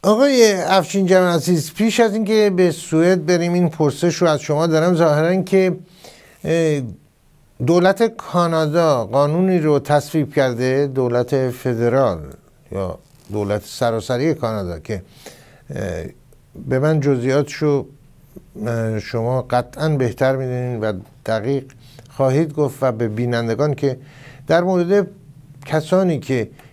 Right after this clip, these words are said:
اقامتشون بر اساس پناهندگی بوده، تایید پناهندگیشون، چون بسیاری هم بودن، نه تنها از ایران، از کشورهای دیگه آمدن، کانادا، آمریکا، کشورهای اروپایی پناهندگی گرفتن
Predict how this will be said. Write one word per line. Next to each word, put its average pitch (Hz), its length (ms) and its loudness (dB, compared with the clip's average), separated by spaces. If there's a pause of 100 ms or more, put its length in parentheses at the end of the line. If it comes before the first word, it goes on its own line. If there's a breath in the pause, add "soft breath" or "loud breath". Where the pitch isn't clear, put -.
(160)
اقامتشون 180 1040 0
بر 160 160 2
اساس 156 600 -4 (880)
پناهندگی 127 880 -2
بوده، 98 300 -4
تایید 139 400 -2
پناهندگیشون، 110 960 -8 (1120)
چون 156 160 -2
بسیاری 160 420 2
هم 127 140 -2
بودن، 117 260 -4
نه 165 120 0
تنها 175 320 2
از 127 160 -2
ایران، 147 220 0
از 175 120 -6
کشورهای 160 460 0
دیگه 147 240 0
آمدن، 135 440 0
کانادا، 127 640 0
آمریکا، 120 680 -2 (440 loud breath)
کشورهای 151 480 0
اروپایی 127 560 -2
پناهندگی 123 680 -4
گرفتن 139 500 -4